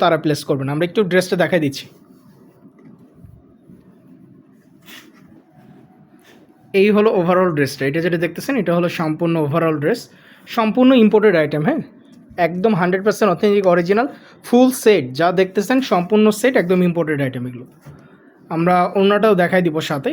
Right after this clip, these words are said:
এছাড়াও আরও কালার, আমরা দুইটা কালার দেখাই দিব এটার। আপনারা ভিডিওটা একদম শুরু থেকে চেক আউট করবেন, ফার্স্টের দিক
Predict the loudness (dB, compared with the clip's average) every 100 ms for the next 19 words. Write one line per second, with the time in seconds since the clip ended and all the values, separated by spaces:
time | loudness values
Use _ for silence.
0 | -2 0 2 2 2 2 0 0 2 0
1 | -2 -2 -2 0 0 0 -2 -2 -2 -2
2 | -2 -2 -6 -10 -20 -20 -20 _ -20 _
3 | -20 -20 _ -20 -20 -20 -20 _ _ -16
4 | -10 -2 0 2 4 4 4 2 0 0
5 | 0 2 2 2 0 -2 -2 0 0 0
6 | -2 -2 -4 -4 -2 -2 -2 -2